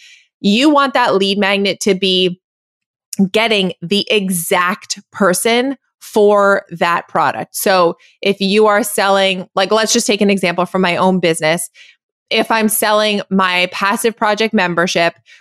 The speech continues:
which is specifically for digital product creators who are already selling digital products. So it's not for somebody who's creating a course for the first time. It's for people who are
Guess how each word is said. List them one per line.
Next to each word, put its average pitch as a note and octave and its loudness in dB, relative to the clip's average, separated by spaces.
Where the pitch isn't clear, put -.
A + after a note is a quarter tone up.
which G#3 2
is G#3 0
specifically B3 0
for F#3+ 2
digital G3+ 0
product G3+ -2
creators F#3 0
who G#3+ 4
are G3 2
already G#3 2
selling F#3 0
digital F3 -2
products. C3 -2
So F3 0
it's - -4
not G3+ 2
for B3+ 0
somebody A3+ -2
who's G3 2
creating G3 -2
a F#3+ -2
course F3+ -2
for - -4
the E3 -4
first E3 -4
time. A2 -6
It's - -4
for G#3 0
people G#3+ -2
who G3 2
are E3+ 0